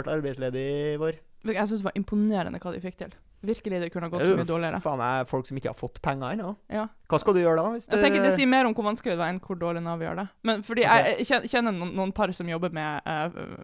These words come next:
Speaker 2: maskinlæring og analyse der. Og jeg synes det er helt vanvittig hvordan de får de gamle systemene til å fortsette å kjøre, samtidig som de tenker fra bunn,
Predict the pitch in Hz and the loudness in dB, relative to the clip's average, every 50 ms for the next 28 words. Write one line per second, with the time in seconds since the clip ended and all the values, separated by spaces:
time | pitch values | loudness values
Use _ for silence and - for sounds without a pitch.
0 | - - - 95 117 170 170 170 185 180 170 175 175 156 156 151 156 151 151 156 | -14 -12 -10 -8 -8 -6 -6 -4 -4 -4 -2 -4 -4 -4 -4 -6 -6 -6 -6 -6
1 | 156 156 156 170 - 165 160 156 - - - - - - 208 - - 247 233 240 | -6 -8 -8 -8 -8 -8 -8 -8 -8 -10 -14 -18 -16 -16 -4 -2 0 0 2 2
2 | 233 247 262 262 247 202 202 226 233 - 185 - 196 185 190 180 180 180 - - | 2 2 2 2 2 0 0 0 -2 -2 -4 -4 -2 -2 -2 -2 -2 -4 -6 -4
3 | - - 262 233 190 180 - _ - 180 202 202 196 190 196 220 240 240 226 - | -2 2 2 2 2 2 -2 _ -10 -6 -4 -2 0 0 0 0 0 0 -2 -4
4 | 185 - - 185 185 175 165 - 175 - - 202 - - 220 196 - 175 - - | -6 -6 -4 -4 -4 -4 -4 -6 -8 -8 -8 -10 -8 -8 -8 -8 -8 -8 -6 -4
5 | 180 196 226 262 277 - - - _ - - 214 202 - 240 202 190 185 185 175 | 0 2 2 0 0 -2 -10 -20 _ -4 -4 -4 0 0 0 0 0 -2 -4 -4
6 | 170 175 180 185 180 - - - - 196 202 185 190 220 196 156 - 180 | -4 -4 -4 -6 -6 -8 -12 -6 -4 -4 -4 0 0 0 0 0 -2 -8